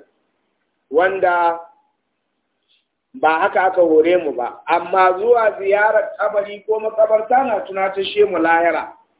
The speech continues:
amma ba mu riƙe kullum sai ka zo ziyarar ba. Yawwa, ko kuma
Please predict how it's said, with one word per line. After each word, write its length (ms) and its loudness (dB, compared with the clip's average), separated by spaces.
amma 460 0
ba 220 -2
mu 100 -4
riƙe 440 -4
kullum 400 -2
sai 220 2
ka 240 4
zo 140 0
ziyarar 560 2
ba. 120 -18
Yawwa, 680 0
ko 260 6
kuma 220 2